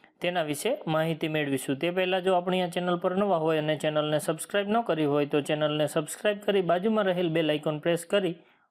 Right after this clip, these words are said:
all નોટિફિકેશન ચાલુ કરી લેવા વિનંતી, જેથી કરી આપણી ચેનલ પર જ્યારે પણ નવી માહિતી મૂકવામાં આવે ત્યારે તેનું નોટિફિકેશન તમારા મોબાઈલ પર મળી જાય.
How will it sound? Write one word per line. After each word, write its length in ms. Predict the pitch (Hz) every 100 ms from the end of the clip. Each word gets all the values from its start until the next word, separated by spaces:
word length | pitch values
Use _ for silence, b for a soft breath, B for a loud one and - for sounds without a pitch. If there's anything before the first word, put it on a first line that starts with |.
| -
all 140 | 185
નોટિફિકેશન 720 | 202 160 156 151 151 151 185 240 -
ચાલુ 220 | 160 156 151
કરી 220 | 156 147
લેવા 240 | 143 139
વિનંતી, 520 | 139 139 135 131 127 - b b b b b b -
જેથી 280 | 165 190
કરી 240 | 202 202 190
આપણી 240 | 185 202
ચેનલ 280 | 180 185 190
પર 180 | 185 180
જ્યારે 280 | 160 170 185
પણ 360 | 185 185 190
નવી 320 | 185 160 165
માહિતી 360 | 175 180 175 180
મૂકવામાં 500 | 180 180 196 196 196
આવે 200 | 175 160
ત્યારે 280 | 156 160 160
તેનું 300 | 165 175 196
નોટિફિકેશન 760 | 160 147 147 143 151 - 185 269 - _ -
તમારા 280 | 156 156 151
મોબાઈલ 340 | 147 147 165
પર 200 | 160 175 175 b b b -
મળી 260 | 147 156 135
જાય. 220 | 120